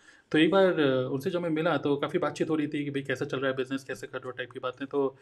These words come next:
अ, उन्होंने मुझे एक बात बोली थी जो कि उनके हिसाब से ठीक थी, but मेरे हिसाब से बिल्कुल ठीक नहीं थी, मतलब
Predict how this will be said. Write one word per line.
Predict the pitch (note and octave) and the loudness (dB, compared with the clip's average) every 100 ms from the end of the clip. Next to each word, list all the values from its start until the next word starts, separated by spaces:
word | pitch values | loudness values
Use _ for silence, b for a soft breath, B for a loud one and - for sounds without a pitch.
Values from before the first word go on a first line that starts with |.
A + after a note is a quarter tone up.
| B B B B C#3 | B B B B -2
अ, | C3 C3 | 2 2
उन्होंने | E3 F#3 G#3+ | 2 2 2
मुझे | F3+ G3 G3+ | 2 4 4
एक | F#3+ | 4
बात | F#3+ F3 | 0 -2
बोली | E3 F3 | 0 -2
थी | G3 | -2
जो | F3 | 0
कि | D#3+ F#3+ F3 - - | 0 0 -2 -6 -4
उनके | F3+ A3+ | -2 0
हिसाब | G#3 | 0
से | G3 G3+ | 0 -4
ठीक | G3 - | -4 -6
थी, | A3+ | -2
but | F3+ | -2
मेरे | D#3+ F#3+ | 0 0
हिसाब | F#3+ | 0
से | - F3 | -2 -2
बिल्कुल | D#3 D#3+ F3 | -4 -2 -2
ठीक | F3 - D#3 | -2 -8 -8
नहीं | C#3+ C3 C#3+ | -6 -8 -8
थी, | - A2 _ _ - - - - - _ B2+ | -12 -18 _ _ -16 -12 -12 -16 -20 _ -8
मतलब | B2 | -8